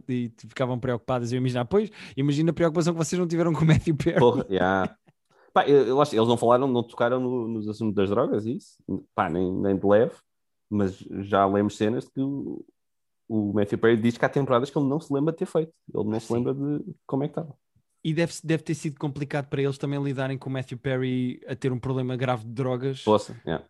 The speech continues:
Speaker 1: e a terem que trabalhar de perto e com tanta intensidade com ele.
Speaker 2: Yeah.
Speaker 1: Eh, era daqueles que faz-, gravava a série, depois ia para uma clínica, saía, gravava a temporada a seguir, depois
Speaker 2: Yeah.
Speaker 1: ia para uma clínica.
Speaker 2: Sendo que tu vias, às vezes quase episódio por episódio,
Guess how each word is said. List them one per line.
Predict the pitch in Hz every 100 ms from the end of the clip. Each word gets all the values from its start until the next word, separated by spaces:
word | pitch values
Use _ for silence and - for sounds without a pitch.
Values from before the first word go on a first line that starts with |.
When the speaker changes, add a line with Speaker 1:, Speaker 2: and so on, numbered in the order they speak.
| -
Speaker 1:
e | 139
a |
terem | 139 147 147
que | 135 -
trabalhar | 156 135 139 135 135
de | - -
perto | - 139 131 135 131
e | 123
com | 123 127
tanta | 131 123
intensidade | 117 127 - 123 123
com | - 127
ele. | 123
Speaker 2:
Yeah. | - - _ _ - - - _
Speaker 1:
Eh, | 113 107 98 95 90 87 - 90 85 80 67 64 64 60 58 _ _ -
era | 247
daqueles | 147 143 143
que | -
faz-, | 147 147
gravava | 147 147 151 147
a | 139
série, | - 170 175
depois | 151 143
ia | 147
para | 143
uma | 143
clínica, | 139 170 185 175 160
saía, | - 160 156
gravava | 135 135 139
a | 135
temporada | 135 123 139 135
a |
seguir, | - 160
depois | 185 208
Speaker 2:
Yeah. | 131
Speaker 1:
ia | 131
para | 135
uma | 131
clínica. | 143 156 180 170 180 - _ - - - - -
Speaker 2:
Sendo | 185 190
que |
tu | - 113
vias, | 131 165 165 - - -
às | 117
vezes | 151 -
quase | 160 139
episódio | 143 123 131 127
por | 131
episódio, | 120 107 113 120 143 147